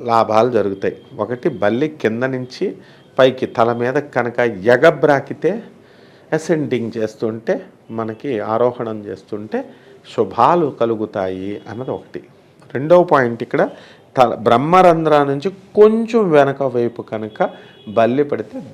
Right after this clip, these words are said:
ధనలాభం కలుగుతుంది. మిగతా శరీరంలో ఏ పార్ట్ మీదైనా సరే, తల,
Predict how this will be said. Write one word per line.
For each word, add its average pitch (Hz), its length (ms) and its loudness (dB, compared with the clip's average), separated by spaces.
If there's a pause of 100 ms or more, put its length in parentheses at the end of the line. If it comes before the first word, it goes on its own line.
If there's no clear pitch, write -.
(100)
ధనలాభం 117 640 -6
కలుగుతుంది. 101 680 -6 (320)
మిగతా 202 440 6
శరీరంలో 175 800 6
ఏ 147 320 4
పార్ట్ 160 600 2
మీదైనా 143 460 0
సరే, 131 220 0
తల, 113 300 2